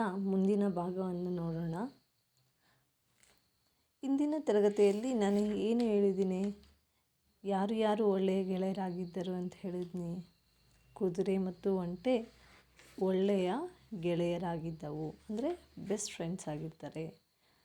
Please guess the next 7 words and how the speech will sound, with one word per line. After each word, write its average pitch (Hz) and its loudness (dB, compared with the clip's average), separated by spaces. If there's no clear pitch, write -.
ಆದರೆ 247 4
ಕುದುರೆಗೆ 220 4
ಏನಾಗತ್ತೆ, 196 -2
ನಾನೇ 196 2
ಹೆಚ್ಚು 196 0
ಅನ್ನೋ 175 -2
ರೀತಿಯಲ್ಲಿ 190 -2